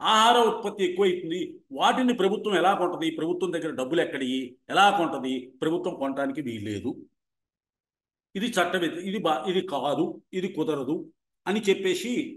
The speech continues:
వీళ్ళు చట్టబద్ధత ఇవ్వాలి, దానికి చట్టబద్ధత ఇవ్వాల్సిన అవసరం లేదు, రైతులకు గిట్టుబాటు ధర ఇవ్వాల్సిన అవసరం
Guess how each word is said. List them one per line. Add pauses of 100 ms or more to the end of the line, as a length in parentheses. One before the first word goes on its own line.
(120)
వీళ్ళు (2250)
చట్టబద్ధత (100)
ఇవ్వాలి, (480)
దానికి (320)
చట్టబద్ధత
ఇవ్వాల్సిన (100)
అవసరం
లేదు, (440)
రైతులకు
గిట్టుబాటు
ధర (160)
ఇవ్వాల్సిన (160)
అవసరం